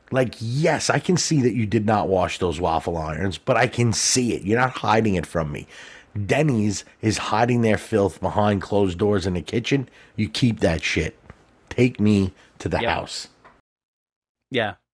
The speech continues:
Speaker 2: I, I would, I agree with you. Like, I would put it right beneath, n-, like, Long Island diners. Not even New York diners, 'cause I've had some New-, upstate New York diners that were just, ugh. Ugh, depressing.
Speaker 1: No offense to our people,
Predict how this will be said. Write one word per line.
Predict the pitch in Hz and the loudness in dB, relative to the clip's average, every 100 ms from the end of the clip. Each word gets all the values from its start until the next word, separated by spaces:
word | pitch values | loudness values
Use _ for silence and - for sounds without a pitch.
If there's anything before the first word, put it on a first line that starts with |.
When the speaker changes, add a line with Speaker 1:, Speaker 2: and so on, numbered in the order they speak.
| _ _ _ 131 | _ _ _ 0
Speaker 2:
I, | 139 | 2
I | 151 151 | 2 2
would, | 156 147 - | 2 0 0
I | 135 | 2
agree | 143 135 143 | 2 2 0
with | 139 135 | 0 0
you. | 139 | -2
Like, | 127 131 135 | 0 2 4
I | 139 | 2
would | 139 | 2
put | 147 135 - _ _ - | 0 0 -2 _ _ -4
it | 131 | -4
right | 110 117 117 | 0 0 0
beneath, | - 110 113 113 - _ _ _ - | 0 -4 -4 -6 -10 _ _ _ -6
n-, | 120 117 | -4 -4
like, | 120 110 - | -4 -4 -4
Long | 120 113 | -2 0
Island | 107 117 117 117 | 0 0 0 -4
diners. | 117 127 135 - - _ _ _ - | -4 -4 -6 -10 -16 _ _ _ -2
Not | 233 | 0
even | 233 190 | 2 2
New | |
York | 175 151 135 | 2 2 0
diners, | 165 156 151 | 2 0 0
'cause | 151 | 0
I've | 135 | 2
had | 147 | 2
some | 135 131 | 0 -4
New-, | 120 - | -4 -2
upstate | 123 - 131 120 | -4 -2 -2 0
New | 131 | 0
York | 127 117 | 0 0
diners | 127 123 | -2 -2
that | 120 | -4
were | 104 | -6
just, | 101 - - _ _ _ _ _ _ _ _ _ _ _ _ _ _ - | -8 -10 -16 _ _ _ _ _ _ _ _ _ _ _ _ _ _ -8
ugh. | 123 101 - _ _ _ _ _ _ _ - | -8 -8 -14 _ _ _ _ _ _ _ 0
Ugh, | 151 135 98 | 2 2 -2
depressing. | - 113 - - 135 120 107 117 | -6 -6 -6 -2 0 0 -2 0
Speaker 1:
No | 143 | 0
offense | 131 117 110 - | 2 0 0 0
to | 107 | 0
our | 95 | 2
people, | 107 98 101 | 0 2 2